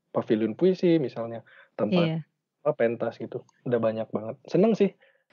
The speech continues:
Speaker 2: Makanya moga-moga sih pandeminya cepat berakhir ya, biar bisa kumpul-kumpul lagi tuh.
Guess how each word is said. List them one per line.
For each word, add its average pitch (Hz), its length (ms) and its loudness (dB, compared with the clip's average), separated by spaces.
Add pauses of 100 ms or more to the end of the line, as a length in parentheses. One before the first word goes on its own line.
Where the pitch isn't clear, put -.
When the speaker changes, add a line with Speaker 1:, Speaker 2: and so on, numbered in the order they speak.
(120)
Speaker 2:
Makanya 247 520 0
moga-moga 214 480 2
sih 262 240 0
pandeminya 220 480 2
cepat 233 220 -2
berakhir 240 400 -2
ya, 277 140 0 (240)
biar 214 200 0
bisa 220 320 -2 (600)
kumpul-kumpul 233 500 2
lagi 240 300 2
tuh. 294 240 -4